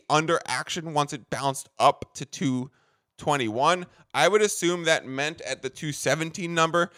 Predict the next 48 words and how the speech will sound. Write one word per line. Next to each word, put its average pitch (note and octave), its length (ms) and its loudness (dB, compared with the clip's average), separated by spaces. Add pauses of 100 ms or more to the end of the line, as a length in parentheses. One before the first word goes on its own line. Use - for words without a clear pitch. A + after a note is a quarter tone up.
(140)
it D3 160 -2
wasn't D3 340 4
taking C#3+ 360 -2
much B2+ 240 4
action B2 340 0
at A2 140 0
all. D3 340 4 (180)
The C3 160 -2
Giannis D3 440 2
news D#3 380 -2
pushed - 420 -6
it, G#3 220 2 (240)
and D#3+ 160 2
then D#3 140 2
sharps E3 380 2
came D3 300 -4
in C#3+ 80 0
on C3 140 2
the B2 120 -6 (120)
under. A2+ 340 -4
So B2+ 540 4 (400)
questionable. G3 720 2
I'm D#3+ 240 6
not G3+ 180 0
gonna F#3 180 2
play E3 240 0
a D3+ 40 2
total D3 320 0
there. D3+ 280 2 (320)
The - 100 -8
Bucks - 400 6 (160)
allow B2+ 360 8
a D3+ 40 6
ton D3+ 260 -4
of C#3 80 -8
threes. C#3 520 -6 (180)
They A#2 100 -8
play D3 240 0
with D3 120 0
a - 20 -12
lot C3+ 180 4
of C3 140 -2
pace. C3+ 340 0 (200)
Giannis C#3+ 340 2
gets C#3+ 220 0
the B2+ 100 0
line B2 320 2
relentlessly. B2+ 680 -2